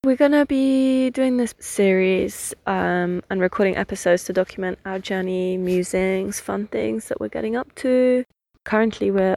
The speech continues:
on our way to the starting point in Italy, uh, with the van and our bikes. And firstly, we'll go around Sicily to see, like, just a little test run. And then we're gonna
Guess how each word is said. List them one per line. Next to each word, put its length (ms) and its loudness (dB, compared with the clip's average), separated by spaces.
on 260 -2
our 180 -2
way 300 2
to 180 -12
the 80 -4
starting 480 -4
point 420 -8
in 220 -6
Italy, 440 0
uh, 280 4
with 200 2
the 80 -2
van 480 0
and 640 -2
our 140 -2
bikes. 560 -4
And 200 -6
firstly, 320 -2
we'll 140 0
go 160 -2
around 380 0
Sicily 640 2
to 320 -2
see, 500 0
like, 380 -4
just 240 -6
a 80 2
little 240 0
test 360 -8
run. 240 -6
And 340 0
then 560 2
we're 140 0
gonna 560 -4